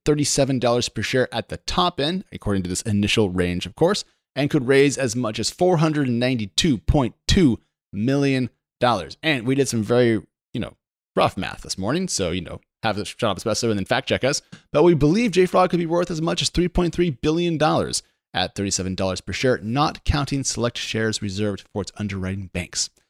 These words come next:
Turning to Sumo Logic, it will target twenty-one dollars per share for an I P O that could be worth three hundred fifty-seven point four million.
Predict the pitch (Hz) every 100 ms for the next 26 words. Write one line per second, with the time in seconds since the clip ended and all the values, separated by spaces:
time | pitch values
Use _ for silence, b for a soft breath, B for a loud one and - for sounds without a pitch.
0 | _ _ _ _ - 170 185 170 156 -
1 | 202 185 160 180 170 123 _ 175 - _
2 | 139 139 139 120 - 175 156 147 170 147
3 | 123 113 104 110 - 117 117 117 110 104
4 | - 117 135 143 117 127 117 110 120 120
5 | - - 151 147 139 - 135 123 131 135
6 | - 131 - _ - 151 139 123 127 156
7 | 143 131 175